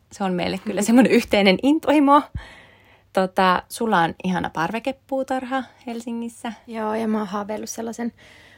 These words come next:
Speaker 2: ää, puutarhaplantaasin hankkimisesta myös.
Speaker 1: Joo,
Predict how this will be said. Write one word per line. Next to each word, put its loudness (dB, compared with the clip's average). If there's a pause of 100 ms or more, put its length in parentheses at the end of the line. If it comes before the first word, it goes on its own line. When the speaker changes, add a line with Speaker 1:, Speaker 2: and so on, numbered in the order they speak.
(320)
Speaker 2:
ää, -4
puutarhaplantaasin -2
hankkimisesta -8
myös. -6 (680)
Speaker 1:
Joo, 2